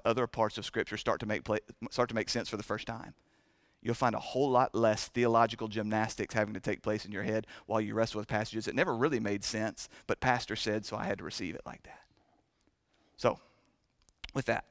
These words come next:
I told you I'd be shorter on my intro. That's manageable. Go ahead and stand on your feet, please.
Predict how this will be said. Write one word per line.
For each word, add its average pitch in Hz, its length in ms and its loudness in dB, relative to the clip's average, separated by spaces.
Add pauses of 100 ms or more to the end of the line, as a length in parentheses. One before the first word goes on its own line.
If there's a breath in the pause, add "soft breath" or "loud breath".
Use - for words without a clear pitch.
I 113 60 -4
told 127 180 -2
you 113 60 0
I'd 104 80 -2
be 104 80 -4
shorter 104 260 -4
on 101 60 -6
my 107 80 -8
intro. 113 340 -8
That's - 220 -10
manageable. 113 440 -6 (240 soft breath)
Go 127 100 -2
ahead 120 40 2
and 117 60 -2
stand 123 140 2
on - 20 2
your 117 80 0
feet, - 180 -6
please. - 380 -10